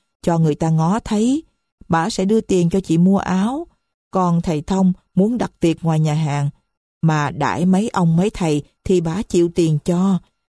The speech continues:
Bà không muốn để cho thầy Thông tốn hao chi hết. Còn việc thầy Thông sợ không đủ tiền nuôi vợ, việc ấy thầy cũng khỏi lo. Bà sẽ cho con gái bà mỗi tháng đôi ba trăm, đặng nó phụ với thảy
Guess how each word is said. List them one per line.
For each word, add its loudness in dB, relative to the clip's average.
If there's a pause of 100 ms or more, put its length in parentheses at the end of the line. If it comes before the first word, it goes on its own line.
(160)
Bà -4
không 2
muốn 4
để 2
cho 0
thầy -2
Thông 0
tốn 0
hao 0
chi 0
hết. 0 (420)
Còn 0
việc 2
thầy -4
Thông 0
sợ 0
không 0
đủ 0
tiền 2
nuôi 2 (140)
vợ, 0 (280)
việc 2
ấy -4 (240)
thầy -2
cũng -2
khỏi -4
lo. 0 (520)
Bà -2
sẽ -8
cho -2
con -2
gái -2
bà -2
mỗi 0
tháng -4
đôi 2
ba -2
trăm, -4 (240)
đặng 0
nó 0
phụ 0
với 0
thảy -4